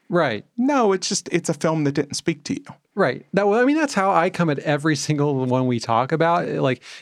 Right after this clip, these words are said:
Speaker 1: it's a-, all, I'm very emotional, like, based, like, if it gives me an emotional response, like,
Speaker 2: Yeah.
Speaker 1: um, so that's how I come at a movie. And, and if it doesn't, like, I, uh,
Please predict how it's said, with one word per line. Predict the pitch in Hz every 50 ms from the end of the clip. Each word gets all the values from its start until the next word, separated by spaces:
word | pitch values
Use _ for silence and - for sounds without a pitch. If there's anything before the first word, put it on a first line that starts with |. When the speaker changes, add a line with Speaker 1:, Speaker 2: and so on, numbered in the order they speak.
| - -
Speaker 1:
it's | 165 165 - -
a-, | -
all, | 156 165 180 - 170 175 165 180 185 185 180 175 170 - - - - _ -
I'm | 143 147 147
very | 139 143 143 160 160 151 147 143
emotional, | 156 156 143 127 123 123 120 123 135 147 143 - - 151 151 151 151 151 151 151 156 156 - -
like, | - 156 143 135 131 113 - 151 131
based, | 139 139 139 147 143 - - - - 143
like, | 127 117
if | 123 131 110
it | 127 117
gives | 135 131 131 135
me | 139 131
an | 127 123
emotional | 113 117 120 120 - - 131 120 117
response, | 117 110 - - - - 117 110 113 135 151 151 - -
like, | 143 123 117 - 131 - - - - - - - - _
Speaker 2:
Yeah. | - 135 123 120 120
Speaker 1:
um, | 117 117 117 - - - -
so | - - 135
that's | 131 127 131 139 -
how | 123 135 127 127
I | 120 113
come | - - 117 120
at | 127 147 156 151 151
a | 165 151 131
movie. | 120 120 123 127 131 147 165 165 156 156
And, | 147 143 139 147 -
and | - 147 127 131
if | 143 139 147
it | 147
doesn't, | 131 170 185 190 208 175 160
like, | 151 143 135 123 - -
I, | - 143 143 143 147 143 139 139 139 143 - - - - - _ _ -
uh, | - 156 156